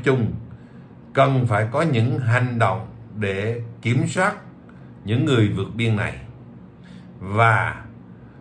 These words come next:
phải làm sao những người vượt biên này vào nước Mỹ là những người vượt biên về chính trị,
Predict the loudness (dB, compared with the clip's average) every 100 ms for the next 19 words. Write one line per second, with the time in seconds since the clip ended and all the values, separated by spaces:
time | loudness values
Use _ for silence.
0 | -20 -20 -20 -20 -8 0 0 4 2 2
1 | -2 2 4 2 0 0 0 2 4 2
2 | 0 -2 -2 -2 0 0 0 -4 -8 -14
3 | -18 -6 0 2 2 0 0 0 0 0
4 | -4 -8 -12 -4 -4 -2 -4 -4 -2 -2
5 | 2 2 2 0 -2 -4 -4 -2 0 0
6 | -4 0 2 2 -2 -6 -4 -6 -8